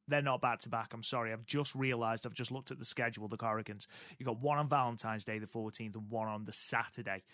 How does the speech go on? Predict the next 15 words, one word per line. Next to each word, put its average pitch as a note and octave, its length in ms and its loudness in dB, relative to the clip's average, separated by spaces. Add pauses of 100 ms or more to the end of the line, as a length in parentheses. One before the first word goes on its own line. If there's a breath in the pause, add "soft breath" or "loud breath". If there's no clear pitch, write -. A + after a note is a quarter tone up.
(200 soft breath)
which - 180 -6
is G2 80 -8
the G#2+ 80 -8
seventeenth. G2+ 760 -2
So, G#2+ 540 0 (160)
weirdly, D#3+ 440 4
you've A#2+ 120 -2
got - 160 -4
two F#3 220 2
Korakuens C#3+ 580 2 (100)
four C3 280 4
d-, - 80 -4 (280)
two E3 220 2
days D3+ 240 4
apart. C#3 420 4